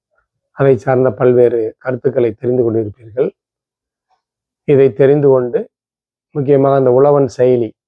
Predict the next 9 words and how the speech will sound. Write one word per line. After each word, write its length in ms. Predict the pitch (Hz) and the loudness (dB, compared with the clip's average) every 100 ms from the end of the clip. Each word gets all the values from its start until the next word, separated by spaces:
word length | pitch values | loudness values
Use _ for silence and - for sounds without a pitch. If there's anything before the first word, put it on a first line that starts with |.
| _ _ _ - | _ _ _ -10
அந்த 200 | 139 127 | -6 -4
ஆப்பை 340 | 123 135 131 | -4 -4 -2
வந்து 180 | 123 127 | 0 0
நீங்க 180 | 127 120 | 0 -2
டவுன்லோட் 380 | 123 135 131 - | -2 0 0 -2
பண்ணிட்டீங்கன்னா, 540 | 113 110 110 107 127 208 _ _ _ _ _ _ - | -14 -14 -20 -20 -18 -18 _ _ _ _ _ _ -2
எல்லா 240 | 139 151 | 2 2
தகவலுமே 500 | 143 139 139 139 156 | 2 0 0 0 -2
நீங்க 240 | 156 135 | -2 -2